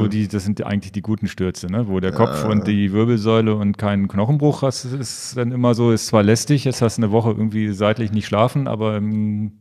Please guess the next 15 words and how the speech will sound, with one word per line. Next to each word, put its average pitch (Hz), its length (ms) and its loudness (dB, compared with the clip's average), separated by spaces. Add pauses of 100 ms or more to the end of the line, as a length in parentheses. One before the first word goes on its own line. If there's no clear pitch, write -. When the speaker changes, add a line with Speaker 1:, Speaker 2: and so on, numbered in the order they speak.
Speaker 2:
Eine 131 240 6
Speaker 1:
der 107 120 2
Speaker 2:
Woche 143 300 4
seitlich 147 340 -2
nicht 147 160 -2
schlafen, 135 360 -6
das 101 160 0
will 120 120 2
ja 131 160 6
erst 113 120 4
mal 107 140 2
drei 110 260 0
Wochen 95 300 -2
nicht - 180 -6
gehen. 50 220 -10